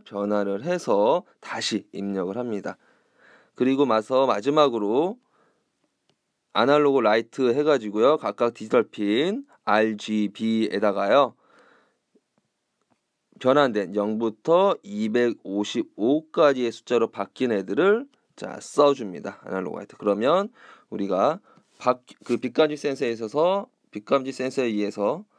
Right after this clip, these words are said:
바뀐 값들이 아날로그 라이트를 통해서 알지비 엘이디에 각각 붉은색, 녹색, 파란색 엘이디의 밝기를 조절하게 됩니다. 그러면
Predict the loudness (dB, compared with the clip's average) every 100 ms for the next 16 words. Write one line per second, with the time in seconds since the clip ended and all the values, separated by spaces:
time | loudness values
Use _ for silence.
0 | _ _ -4 -4 _ -8 -2 -4 -4 0
1 | 2 2 -2 -4 _ _ _ _ _ _
2 | _ _ _ _ 0 2 2 0 0 0
3 | 0 -6 -6 -2 0 0 0 -4 -8 -2
4 | -2 0 0 2 2 0 -10 _ _ _
5 | 0 0 0 0 0 -2 -2 -4 -4 -12
6 | 0 0 0 _ _ _ _ _ _ _
7 | _ -6 -2 -2 -2 0 0 -2 _ _
8 | _ -8 -8 -8 -8 -2 -2 -4 _ _
9 | _ _ -10 -2 0 0 -4 -14 _ -10
10 | -8 -6 -6 -8 -12 -10 -6 -6 -6 -10
11 | -8 -8 -10 -12 -10 -8